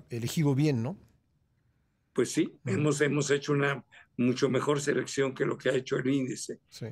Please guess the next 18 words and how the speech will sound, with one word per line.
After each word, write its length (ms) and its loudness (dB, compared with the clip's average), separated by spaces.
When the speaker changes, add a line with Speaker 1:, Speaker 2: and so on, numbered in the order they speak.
Speaker 2:
Y 120 4
el 100 2
fondo 340 4
en 140 2
dólares 680 0
sigue 460 0
con 240 -2
un 220 2
rendimiento 680 -2
muy 300 0
interesante, 920 -2
Speaker 1:
Ujú. 280 -10
Speaker 2:
porque 300 0
trae 500 2
al 180 2
veintitrés 920 -2
de 280 -2
octubre 640 0